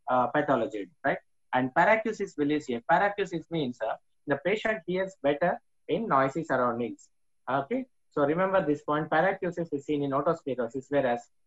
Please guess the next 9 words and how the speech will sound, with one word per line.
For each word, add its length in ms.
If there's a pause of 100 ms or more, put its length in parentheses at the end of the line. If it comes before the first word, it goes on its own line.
(180)
diplacusis, 840 (140)
okay, 260 (280)
if 140
you 80
remember, 500 (380)
diplacusis 800
is 180
seen 260
in, 260